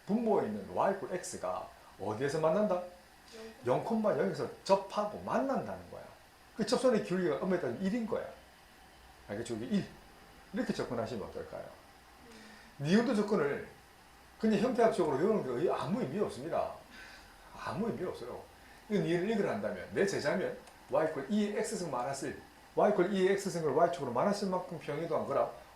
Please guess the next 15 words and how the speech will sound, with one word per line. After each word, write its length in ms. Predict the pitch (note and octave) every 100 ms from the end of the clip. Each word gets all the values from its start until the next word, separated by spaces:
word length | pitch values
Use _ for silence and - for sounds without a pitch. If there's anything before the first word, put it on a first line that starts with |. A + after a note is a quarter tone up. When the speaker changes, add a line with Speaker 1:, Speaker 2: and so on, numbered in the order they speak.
| G#2+
Speaker 1:
Y 200 | D#3+ G3+
이퀄 120 | - -
X는 420 | G3+ - C#3 A2+
어디서 300 | - G2+ C3 E3
만난다? 400 | F3+ A3 G3 G3+ - - - - - -
영에서 320 | B2 G#3+ F3+ -
만난다는 360 | D#3 A3 C3 D#2 - -
거야. 140 | - - - - -
그 60 | -
실제로 320 | A#3+ A3+ B3
그림을 280 | F3+ A3+ G#3+
그리게 240 | C3+ B2 A2
되면, 260 | A#2 F#2 - G#3+ - - -
자, 240 | - - - - - - - -
Y는 360 | A2 G#2+ D#3+ C#3+